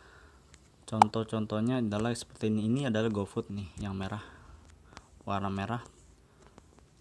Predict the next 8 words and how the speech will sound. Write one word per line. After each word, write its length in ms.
Lokasinya 640
GoFood 400
yang 80
rame 320
tuh 80
di 80
sini, 260
bisa 160